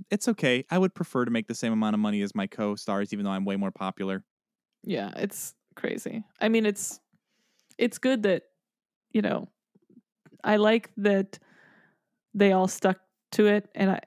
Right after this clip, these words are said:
Speaker 2: it's, it does speak to it to a certain extent that it was actually a woman they were offering more money to, 'cause typically that's not, um, the, h-, how that goes. Um,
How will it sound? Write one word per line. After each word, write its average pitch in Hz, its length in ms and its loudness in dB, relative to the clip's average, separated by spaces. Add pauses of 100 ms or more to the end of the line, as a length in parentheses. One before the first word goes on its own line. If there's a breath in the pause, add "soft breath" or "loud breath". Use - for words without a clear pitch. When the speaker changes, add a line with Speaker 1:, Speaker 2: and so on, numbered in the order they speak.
Speaker 2:
it's, - 460 -2
it 208 100 2
does 226 200 4
speak 202 320 -2
to 185 520 2 (500)
it - 280 0
to 208 200 4
a 190 80 4
certain 180 220 0
extent 185 380 -2
that - 220 0 (480)
it 208 120 4
was 185 200 4
actually 180 340 0
a 175 60 4
woman 185 320 4
they 202 100 4
were 208 160 4
offering 220 380 2
more 233 100 2
money 240 220 2
to, 254 120 2
'cause - 200 -10
typically 190 340 2
that's 180 260 0
not, - 280 2 (400)
um, 95 400 2 (160)
the, - 120 2
h-, 190 180 -4
how 190 140 0
that 180 180 0
goes. 233 380 0 (640 loud breath)
Um, 190 440 2